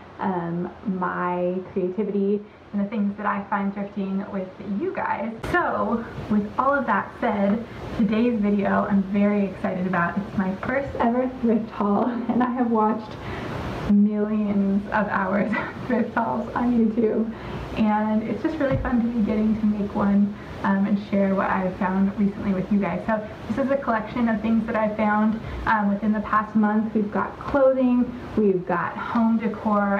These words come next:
and we've got some shoes. So I'm really excited, and let's jump into it. Okay,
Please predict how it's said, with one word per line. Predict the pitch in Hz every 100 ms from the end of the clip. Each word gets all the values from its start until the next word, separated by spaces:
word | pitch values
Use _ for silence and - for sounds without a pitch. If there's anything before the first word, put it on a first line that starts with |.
| 208
and | 190 190 196
we've | 202 196
got | - - -
some | 220 -
shoes. | 403 - 311 - - - -
So | 220 202 - - -
I'm | 220 220
really | 277 285
excited, | 277 - 254 254 254 247 -
and | 208 208 202 208 208 -
let's | 202 202 - - -
jump | 233 247
into | 294 - 202
it. | - - - - -
Okay, | 240 208 190